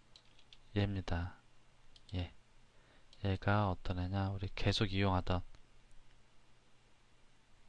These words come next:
플랜 이름이 한때 필 투일 겁니다. 그 이름이. 얘하고 겹치는 부분.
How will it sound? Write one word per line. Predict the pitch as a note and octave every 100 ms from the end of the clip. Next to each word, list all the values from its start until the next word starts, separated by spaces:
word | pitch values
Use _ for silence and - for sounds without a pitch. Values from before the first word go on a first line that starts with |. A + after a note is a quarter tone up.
| - - - - - - - - -
플랜 | - A#2 A2 G2+
이름이 | G2 G2
한때 | F#2+ - F#2+ F#2 G2+ - - - - - - -
필 | - E3+
투일 | D#3 - E3+
겁니다. | - G2+ F#2 F2 E2+
그 | - F2
이름이. | - F2 F2 - - - - - - - - - - -
얘하고 | A#2+ C3 C3 B2+ - B2+ B2+ B2+ B2
겹치는 | G#2+ - G#2 F2+
부분. | F2